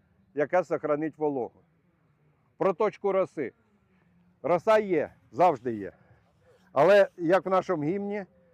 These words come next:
як роса на сонці. Вона випала, сонце зійшло, роса пішла в небо. Якщо зверху у вас є мульча, якщо зверху лежить у вас солома, лежить, але не стоїть, тоді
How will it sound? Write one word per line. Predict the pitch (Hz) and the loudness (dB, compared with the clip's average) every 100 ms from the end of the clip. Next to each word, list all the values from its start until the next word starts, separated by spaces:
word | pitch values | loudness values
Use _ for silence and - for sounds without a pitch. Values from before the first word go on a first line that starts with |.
| _ _ _ _ _ _ | _ _ _ _ _ _
як | 156 170 | -2 0
роса | 180 165 190 | 0 0 0
на | 185 | 0
сонці. | 160 170 127 - - _ _ - | -2 -4 -4 -8 -20 _ _ -2
Вона | 156 180 | 2 4
випала, | 170 185 190 190 180 | 4 4 4 4 2
сонце | 185 170 170 | 0 0 0
зійшло, | 151 156 135 151 160 190 _ _ _ | 0 -2 -2 -2 2 0 _ _ _
роса | 139 147 180 170 | -2 0 2 0
пішла | 170 160 165 | 0 2 2
в | |
небо. | 156 131 95 82 _ _ _ _ | 2 -4 -6 -12 _ _ _ _
Якщо | 143 156 202 | 0 2 2
зверху | 185 180 180 - 165 | 2 4 4 4 0
у | |
вас | 156 156 135 _ _ _ - | 4 4 4 _ _ _ -4
є | 143 165 | 2 2
мульча, | 160 160 160 180 165 156 | 4 0 0 -2 -2 0
якщо | 160 180 170 | 0 2 2
зверху | 170 156 160 | 2 2 2
лежить | 151 147 151 | 2 2 0
у | 151 | 2
вас | 151 143 | 2 2
солома, | - 156 143 143 143 127 _ _ _ _ _ _ _ | 0 0 2 0 -2 -8 _ _ _ _ _ _ _
лежить, | 139 175 180 170 - | -2 0 0 0 0
але | 123 139 | -2 -2
не | 139 | -4
стоїть, | 131 - 160 147 104 _ _ _ _ _ _ _ _ _ _ _ _ _ | -6 -2 -2 -4 -8 _ _ _ _ _ _ _ _ _ _ _ _ _
тоді | 170 156 202 170 | -2 2 2 2